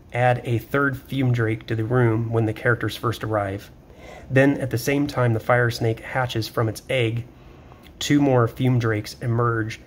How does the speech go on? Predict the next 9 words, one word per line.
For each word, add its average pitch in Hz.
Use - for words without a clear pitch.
from 113
the 110
cluster 117
of -
purple 117
crystals. -
Ending 143
this 117
chapter. 107